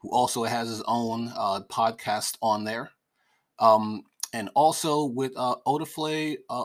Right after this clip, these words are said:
Okwe. And I've known her for years, and I'm probably still butchering her name. We just call her Odie. And I do a, a, a podcast with her.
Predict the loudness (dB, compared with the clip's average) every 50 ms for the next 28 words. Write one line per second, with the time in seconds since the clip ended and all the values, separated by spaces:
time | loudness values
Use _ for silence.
0 | -4 -4 -6 -6 -6 -10 -14 -14 -14 -14 -20 -20 -20 -18 -14 -10 -8 -8 -8 -8
1 | -8 -6 -4 -4 -2 -2 -4 -4 -4 -6 -6 -6 -4 -4 -2 -2 -4 -6 -8 -8
2 | -8 -10 -8 -4 -2 -2 -2 -2 -4 -8 -6 -6 -6 -4 -6 -8 -8 -6 -8 -10
3 | -10 -12 -12 -12 -10 -8 -8 -6 -6 -8 -8 -12 -20 _ -8 -8 -6 -4 -6 -6
4 | -4 -6 -8 -6 -8 -10 -8 -6 -8 -6 -6 -10 -12 -12 _ _ _ _ -20 -20
5 | -20 -20 -20 _ -10 -4 -2 0 0 -2 -2 -2 -2 0 0 0 0 0 0 0
6 | 0 -2 -4 -6 -10 -14 _ _ _ _ _ _ _ _ -6 -6 -6 0 6 8
7 | 8 8 6 2 -2 -2 -2 -2 -4 -10 -6 0 2 2 2 2 0 -4